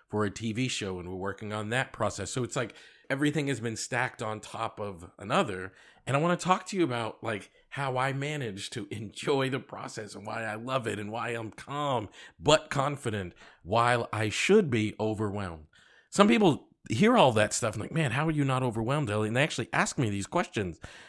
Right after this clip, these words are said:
And as I told you guys yesterday, I got a friend who's overwhelmed by, like, everything. And how come I'm not? Well, I'm gonna tell you two reasons. Number one is because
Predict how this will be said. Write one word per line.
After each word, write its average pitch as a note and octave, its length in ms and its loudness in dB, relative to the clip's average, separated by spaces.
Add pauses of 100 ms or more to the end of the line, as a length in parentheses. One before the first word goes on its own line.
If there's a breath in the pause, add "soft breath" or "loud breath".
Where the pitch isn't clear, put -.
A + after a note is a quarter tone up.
(120)
And A#2+ 300 -2
as A#2+ 180 0
I C3 80 4
told D3 320 0
you C3+ 60 2
guys B2 240 2
yesterday, A2+ 400 0
I F#2 40 -2
got B2 160 2
a A#2+ 60 2
friend F3 340 2
who's A2 160 -2
overwhelmed B2 580 0
by, F#2+ 180 -2
like, F#2 180 -4
everything. D#3 480 0 (380 loud breath)
And G#2+ 120 0
how D3 120 4
come D3+ 200 2
I'm D3+ 140 4
not? G3 320 2 (160 soft breath)
Well, G#2 80 -6
I'm B2 80 -2
gonna C#3+ 80 0
tell F3 200 0
you D3+ 100 0
two C#3 200 -2
reasons. E2+ 460 -6 (400 loud breath)
Number C#3+ 280 4
one A2+ 580 2
is A2+ 100 -6
because G#2+ 300 -4